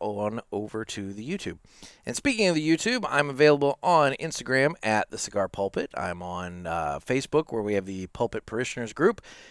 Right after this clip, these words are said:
You guys wanna get in on that. And we're on Twitter and X, where I really don't really do much right now. Um, Gervais keeps getting on me about it.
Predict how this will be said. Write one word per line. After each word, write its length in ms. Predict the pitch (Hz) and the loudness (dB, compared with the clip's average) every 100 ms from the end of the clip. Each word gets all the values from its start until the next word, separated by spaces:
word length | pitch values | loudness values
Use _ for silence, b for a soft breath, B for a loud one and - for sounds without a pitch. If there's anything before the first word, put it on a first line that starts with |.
| B - | B -8
You 80 | 87 | -6
guys 120 | 92 | -8
wanna 220 | 90 90 | -10 -8
get 180 | 92 98 | -4 -2
in 140 | 101 | -2
on 200 | 92 92 | -4 -2
that. 300 | 117 160 196 _ - | 2 2 0 _ -8
And 640 | 107 104 104 104 101 98 95 | -6 -4 -4 -6 -6 -8 -10
we're 160 | 95 | -10
on 240 | 92 92 - | -10 -10 -4
Twitter 340 | 160 143 117 | 2 4 4
and 100 | 101 - | 2 2
X, 340 | 196 - - | 4 2 -4
where 140 | 104 | -2
I 40 | 90 | -2
really 320 | 190 285 220 | -2 0 2
don't 260 | 165 151 - | 2 0 -2
really 260 | 143 127 101 | -2 -2 -2
do 300 | 98 143 170 | -4 -4 -2
much 360 | 160 170 - - | -2 -2 -2 2
right 220 | 156 - 147 | 2 2 -2
now. 360 | 160 165 165 B B B B | 0 0 -2 B B B B
Um, 460 | - 110 107 104 92 _ - | 2 4 4 2 -4 _ -6
Gervais 300 | 127 147 139 - | 2 2 2 -2
keeps 220 | 139 - | -6 -2
getting 220 | 143 131 | -2 0
on 160 | 131 135 | -2 -2
me 100 | 131 | 0
about 280 | 127 127 | 6 8
it. 140 | 131 | 6